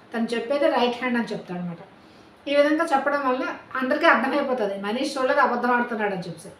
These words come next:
ఎందుకంటే అసలు టచ్ అయింది లెఫ్ట్ హ్యాండ్, తిను చెప్తుంది రైట్ హ్యాండ్ అని చెప్పేసి. తర్వాత, మ్, కళ్యాణ్ మాత్రం అస్సలు దిగడు, "లేదు టచ్ అవ్వలేదు, టచ్ అవ్వలేదు, just నేను సపోర్ట్ కింద ఇలా అన్నాను అంతే,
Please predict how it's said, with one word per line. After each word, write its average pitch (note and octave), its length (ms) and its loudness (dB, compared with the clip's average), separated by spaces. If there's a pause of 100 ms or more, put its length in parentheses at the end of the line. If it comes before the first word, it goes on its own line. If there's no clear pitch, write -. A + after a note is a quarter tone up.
(380)
ఎందుకంటే C4+ 360 2
అసలు C4 180 -2
టచ్ A3+ 280 -4
అయింది D#4 300 2 (380)
లెఫ్ట్ C#4+ 240 2
హ్యాండ్, A3 300 -2
తిను B3 120 2
చెప్తుంది D4+ 400 -2 (280)
రైట్ A#3 320 0
హ్యాండ్ G#3 180 -2
అని F3 160 -4
చెప్పేసి. E3+ 280 -12 (460)
తర్వాత, B3+ 200 2 (640)
మ్, G#3+ 260 -6
కళ్యాణ్ C#4 320 4
మాత్రం C#4 220 0
అస్సలు C4+ 340 2
దిగడు, A3+ 280 -2
"లేదు A#3+ 380 4
టచ్ B3 320 -2
అవ్వలేదు, C4 280 0
టచ్ A3 240 -6
అవ్వలేదు, B3+ 280 0
just A#3+ 360 -4
నేను C4 100 -4
సపోర్ట్ A#3+ 360 -4
కింద B3+ 180 -2
ఇలా A#3+ 100 0
అన్నాను A3 340 -2
అంతే, A#3 360 -4